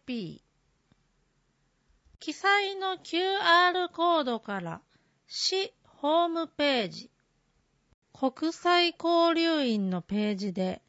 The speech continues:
記事全文と英語版も閲覧できます。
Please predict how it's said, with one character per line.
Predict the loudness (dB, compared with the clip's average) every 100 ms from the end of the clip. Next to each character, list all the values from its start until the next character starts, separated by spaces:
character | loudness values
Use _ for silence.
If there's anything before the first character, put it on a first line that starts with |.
| _ _ _
記 | -4 -2
事 | 0 -2
全 | 0 0 0 -2
文 | -2 -2 -4
と | -4 -4 -4 -10 _ _ _
英 | -4 0 2 2
語 | 2 2
版 | 2 2 0
も | -2 0
閲 | -4 -2 -2
覧 | 0 0 0
で | -2 -4
き | -4 -4
ま | -4
す。 | -6